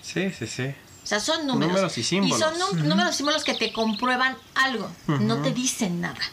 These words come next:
Speaker 1: Sí, no,
Speaker 2: No
Speaker 1: no.
Speaker 2: te hablan.
Speaker 3: Sí, ¿no?
Speaker 2: Son números que te van a, a dar un resultado y con eso tú puedes comprobar o negar algo.
Speaker 1: Ujú.
Speaker 2: Y eso es bien cierto, ¿no? Entonces, lo que las personas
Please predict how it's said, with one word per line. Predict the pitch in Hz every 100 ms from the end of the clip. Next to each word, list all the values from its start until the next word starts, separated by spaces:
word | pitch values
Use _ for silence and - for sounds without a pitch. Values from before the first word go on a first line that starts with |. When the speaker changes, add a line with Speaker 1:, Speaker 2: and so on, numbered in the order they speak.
| 151
Speaker 1:
Sí, | - 208
no, | 160
Speaker 2:
No | 175
Speaker 1:
no. | 233
Speaker 2:
te | 262
hablan. | 233 202 175 - -
Speaker 3:
Sí, | - 185
¿no? | 175 185 196
Speaker 2:
Son | - 240 254
números | 339 392 415 427
que | -
te | 226 226
van | 254
a, | 294 294 - -
a | 220 208
dar | 220 214
un | 277 349
resultado | 403 392 262 302 320
y | 320
con | 226 226
eso | 233 233
tú | 233
puedes | 240 233 - - - -
comprobar | 254 247 302 392 453
o | 247
negar | 226 208 196 185
algo. | 160 - - - -
Speaker 1:
Ujú. | 143 127 117 131 - - - - 208
Speaker 2:
Y |
eso | 196 208
es | 190
bien | 196 170 175
cierto, | - 180 - - 185
¿no? | 247 - - - -
Entonces, | 269 262 320 330 339 - - - - - -
lo | 262 269
que | 277 277 - - -
las | 240 277 277
personas | 294 349